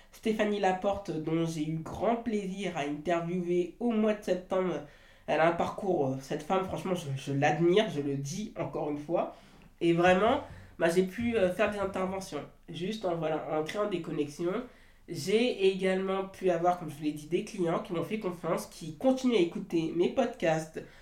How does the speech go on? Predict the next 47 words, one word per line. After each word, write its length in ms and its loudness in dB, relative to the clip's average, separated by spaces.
qui 220 2
lisent 300 8
mes 100 6
newsletters, 760 4
qui 380 2
apprécient 600 2
ce 80 -10
que, 720 -2
ce 100 -12
que 120 6
je 80 0
fais, 220 -2
qui, 240 -12
qui 120 -4
deviennent 280 2
en 80 2
fait 120 0
des 120 -4
super 340 -2
fans. 220 -2
Donc 160 2
le 100 4
podcast 400 0
aussi, 220 -4
c'est 100 -2
un 80 2
moyen 300 4
en 120 2
fait 220 -4
de, 240 -2
de 140 2
créer 220 0
une 140 2
communauté 520 -2
aussi 360 -2
très 300 4
engagée 480 4
qui 100 0
va 100 2
se 120 -2
déployer 640 0
soit 280 0
sur 120 -6
votre 220 -2
newsletter, 540 0
soit 600 0
également 680 2